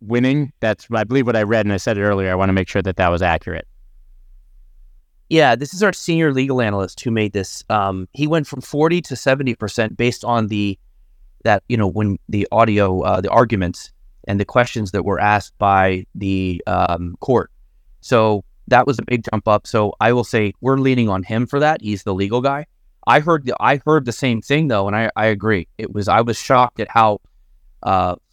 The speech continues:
Speaker 2: fluxed, uh, what's the word I'm looking for? Um,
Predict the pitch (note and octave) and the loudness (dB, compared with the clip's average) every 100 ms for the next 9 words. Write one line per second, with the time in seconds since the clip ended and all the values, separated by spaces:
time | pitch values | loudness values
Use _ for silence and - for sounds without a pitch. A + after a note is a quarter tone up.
0 | _ B2+ C#3 D#3 - - G#2+ G2 G2 E2+ | _ 0 0 0 -6 -2 0 0 -6 -10
1 | F2 - G#2+ A#2+ G#2+ G2 F#2+ F#2 F#2+ F#2 | -14 -10 -8 -4 -2 0 0 -2 -4 -4
2 | G2+ F#2+ F2 G2 F#2+ F#2 | 0 2 2 2 0 -2